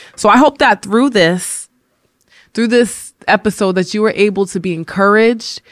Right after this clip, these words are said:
to further seek the Lord and, and have him show you who you are in him, but also to write these traits down to be able to start to move towards that if you're not there yet. And if you are,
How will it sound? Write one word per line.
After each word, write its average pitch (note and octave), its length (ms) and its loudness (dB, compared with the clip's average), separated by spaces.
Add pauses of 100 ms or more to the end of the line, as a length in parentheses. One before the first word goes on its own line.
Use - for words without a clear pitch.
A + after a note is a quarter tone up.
(300)
to G3 720 0
further G#3 580 2
seek A#3+ 580 -2
the G3 180 0
Lord G3 340 2
and, F#3+ 280 -2 (280)
and F#3+ 160 2
have G#3 240 2
him B3 180 0
show G#3 240 -2
you F#3 200 -4
who G#3+ 160 -6
you G#3+ 200 -4
are F#3 300 2
in E3 80 -6
him, F#3+ 380 -6 (200)
but - 140 2
also A#3+ 380 2
to G#3 680 -2 (140)
write G#3+ 300 0
these B3+ 180 -2
traits G3+ 340 -4
down G#3+ 480 0 (440)
to - 140 -6
be F#3 260 0
able A3 220 0
to G3+ 180 -10
start F#3+ 260 0
to - 80 -4
move F#3+ 280 -4
towards G3+ 300 -4
that E3 240 0
if D#3 120 -10
you're F3+ 80 -2
not D#3+ 240 -4
there E3 180 0
yet. E3 260 -2
And F3 100 -2
if F3 160 -8
you E3+ 160 -4
are, F3+ 360 2